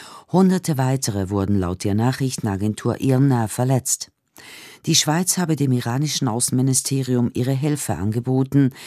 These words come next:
Dieser sei am Dienstag angenommen worden, teilte das Eidgenössische Departement für Auswärtige Angelegenheiten mit. Von der Direktion für Entwicklung und Zusammenarbeit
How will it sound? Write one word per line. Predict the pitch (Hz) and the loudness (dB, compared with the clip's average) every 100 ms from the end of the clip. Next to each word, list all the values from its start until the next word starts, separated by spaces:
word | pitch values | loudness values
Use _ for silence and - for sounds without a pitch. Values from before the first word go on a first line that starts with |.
| - - - | -16 -16 -6
Dieser | 151 135 151 | -2 0 2
sei | 139 - 95 | 0 0 -2
am | 73 123 | 0 0
Dienstag | 127 123 - 135 | 0 0 2 0
angenommen | - 143 151 151 110 107 104 | 0 0 2 2 2 2 2
worden, | 110 98 104 87 - - - - | 0 2 0 -2 -6 -18 -16 -4
teilte | 131 98 90 110 | -2 0 -2 -2
das | 110 - | 0 0
Eidgenössische | - 120 - 120 107 107 - 107 | 0 -2 0 2 2 0 0 -2
Departement | 110 101 98 104 110 113 | -4 -4 -4 -2 0 0
für | 110 117 | -2 -4
Auswärtige | 95 95 - 92 90 101 110 | -2 -2 -2 -2 -4 -2 0
Angelegenheiten | 110 131 139 135 127 113 110 - 107 | 2 2 2 2 2 2 0 0 0
mit. | 98 90 - - _ _ _ - - - - | 0 0 -6 -6 _ _ _ -20 -20 -20 -14
Von | - 160 | -2 2
der | 160 160 127 | 2 2 2
Direktion | 131 131 131 - 170 165 | 0 0 -2 -2 2 2
für | 139 113 - | 2 -2 -2
Entwicklung | 107 107 135 135 131 120 | -2 0 -2 0 0 2
und | 113 | 0
Zusammenarbeit | - 127 139 156 156 135 131 127 131 | 0 0 0 2 4 4 2 0 -4